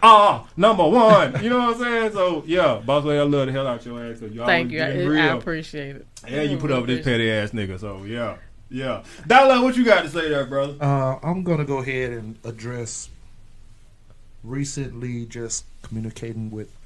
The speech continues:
Speaker 3: family and close friends, understanding that moments are temporary. And once you're in that moment, I know sometimes you get stuck and you think that that is what, that's where you're gonna be.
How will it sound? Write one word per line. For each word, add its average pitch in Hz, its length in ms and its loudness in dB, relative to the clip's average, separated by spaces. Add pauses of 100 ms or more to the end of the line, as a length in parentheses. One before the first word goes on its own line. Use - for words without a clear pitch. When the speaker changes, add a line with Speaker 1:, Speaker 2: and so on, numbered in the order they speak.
(320)
Speaker 3:
family 131 540 -8
and 101 180 -14
close 117 280 -8
friends, 113 720 -10 (560)
understanding 139 760 -2
that 113 240 -6
moments 135 560 -4
are 123 80 -8
temporary. 110 540 -12 (1200)
And 110 520 -8 (1080)
once 120 260 -4
you're 131 120 -2
in 131 100 -4
that 123 120 -6
moment, 123 300 -2
I 117 40 -4
know 120 160 -4
sometimes 117 420 -8
you 113 80 -8
get 117 120 -8
stuck - 360 -6
and 113 100 -8
you 117 60 -8
think 120 300 -10
that 113 120 -18 (140)
that 123 360 -8
is - 240 -10
what, 113 320 -4 (600)
that's 139 260 0
where 131 160 0
you're 120 160 -4
gonna 117 300 -4
be. 113 240 -12